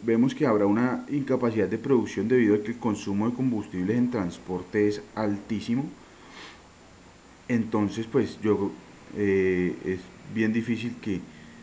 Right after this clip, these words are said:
que se alcancen los niveles de producción, y hay una ineficiencia tanto en producción como una ineficiencia energética, que es que no se aprovecha muy bien la energía del,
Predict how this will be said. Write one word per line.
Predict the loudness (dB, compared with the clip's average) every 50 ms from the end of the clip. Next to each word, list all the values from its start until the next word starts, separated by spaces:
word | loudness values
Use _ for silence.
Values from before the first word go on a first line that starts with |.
| -20 -20 -20 -20 -20 -20 -20 -8
que | -2 0 2 2 4 2 2 0 0
se | 0 0 0
alcancen | 0 0 -4 -4 -2 -2
los | -2 0
niveles | 2 2 2 2 2 2 2
de | 0
producción, | 2 4 2 2 2 0 0 0 0 0 -4 -8 -12 -14 -16 -14 -4 0
y | 4
hay | 6 8 8
una | 8 8
ineficiencia | 6 6 4 4 4 0 -2 2 2 2 2 2 -2 -4 -2
tanto | 0 -2 -2 -2 -2 -2
en | -2
producción | -2 0 0 0 2 0 0 -4 -2 0 0 2 2 0 -2 -6 -10 -16 -20 -20 -18 -18 -18 -6
como | -4 -2 0 2 2 2 2 2 0 0
una | 0 0 0 0
ineficiencia | 0 0 -2 -2 -2 -2 -4 -2 -2 -2
energética, | 0 0 0 -2 -2 -4 -6 -6 -8 -10 -10
que | -10 -10 -12
es | -8
que | -4 -4
no | -2 -2
se | -2 -4
aprovecha | -2 0 0 0 0 -2 -2 -2
muy | -2 -2 -2
bien | 0 0 0 0 2
la | 0
energía | 0 0 -2 -4 -4 -4 -2 0 2
del, | 2 2 0 0